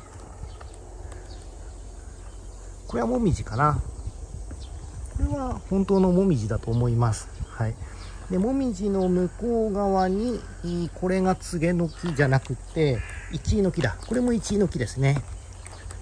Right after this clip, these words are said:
この、もこもこした木が、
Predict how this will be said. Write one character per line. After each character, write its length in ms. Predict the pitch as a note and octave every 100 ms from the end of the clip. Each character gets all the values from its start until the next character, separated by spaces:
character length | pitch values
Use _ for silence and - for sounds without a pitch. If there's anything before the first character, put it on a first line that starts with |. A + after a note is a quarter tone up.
| - - - -
こ 100 | D3+
の、 220 | D3 C3+ - - - - - - - - - - - - - - - - - - - - - - - - - - - - - - - - - - - - -
も 100 | F#3+
こ 100 | G3 D3
も 100 | A2+
こ 100 | A2
し 100 | -
た 100 | B2
木 140 | B2
が、 160 | A#2+